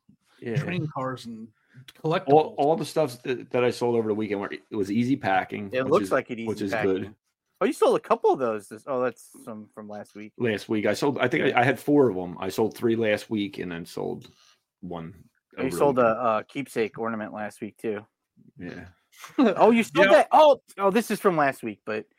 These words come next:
Speaker 3: you sold that. I remember you telling me when you got this. This, uh, it's a Polo Ralph Lauren plaid flannel line men's denim core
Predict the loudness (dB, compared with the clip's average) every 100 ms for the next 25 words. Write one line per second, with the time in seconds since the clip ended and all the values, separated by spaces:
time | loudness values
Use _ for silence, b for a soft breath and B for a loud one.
0 | b b -8 4 4 6 4 4 2 4
1 | 2 0 2 2 2 -4 -4 2 2 2
2 | -8 -10 -16 -6 0 0 0 b b b
3 | -6 0 -2 0 0 2 2 4 6 4
4 | 2 -6 -2 -2 -2 -6 -12 _ _ _
5 | _ _ -4 2 2 2 -2 -4 -2 -2
6 | -2 0 0 -2 -4 -4 -4 -6 -6 -4
7 | -4 -8 -6 -4 -4